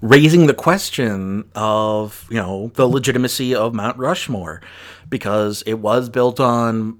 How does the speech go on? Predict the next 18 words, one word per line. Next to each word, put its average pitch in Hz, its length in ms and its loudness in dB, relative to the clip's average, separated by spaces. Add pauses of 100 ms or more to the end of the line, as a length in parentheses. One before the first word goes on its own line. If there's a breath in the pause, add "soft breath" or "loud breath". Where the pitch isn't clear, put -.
uh, 104 560 0 (360)
Native 120 320 0
American 123 500 -2
land 104 640 -6 (380)
at 110 100 -2
a 117 60 -2
time, 107 400 -6
you 120 80 -8
know, 117 100 0
by 101 260 -2
a 123 100 2
white 110 260 -2
supremacist, 110 880 -6 (480 loud breath)
and, 120 360 0 (120)
you 143 100 -2
know, 117 360 -2
under 127 200 -2
the 131 460 -4